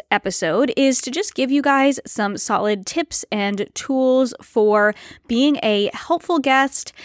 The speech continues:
so that you can help out the host without feeling like you're getting in the way, and hopefully without taking away from your party experience as well. So I have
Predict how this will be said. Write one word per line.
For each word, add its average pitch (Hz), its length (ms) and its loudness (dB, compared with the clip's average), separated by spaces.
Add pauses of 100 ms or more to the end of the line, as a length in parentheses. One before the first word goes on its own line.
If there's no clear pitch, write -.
(140)
so 226 260 0
that 226 160 2
you 226 80 -2
can 220 140 -2
help 349 360 -4
out 220 260 2
the 285 100 2
host 320 480 0
without 226 420 0
feeling 214 460 -2
like 196 280 -2
you're 196 380 -2
getting 190 260 -2
in 190 60 -4
the 196 80 -2
way, 277 460 4
and 415 420 0 (200)
hopefully 349 360 0
without 262 400 2
taking 262 320 -2
away 220 300 0
from 214 320 -4
your 240 340 0
party 208 300 2
experience 196 760 -4
as 196 220 -4
well. 165 380 0
So - 200 -6
I 190 100 0
have 180 140 0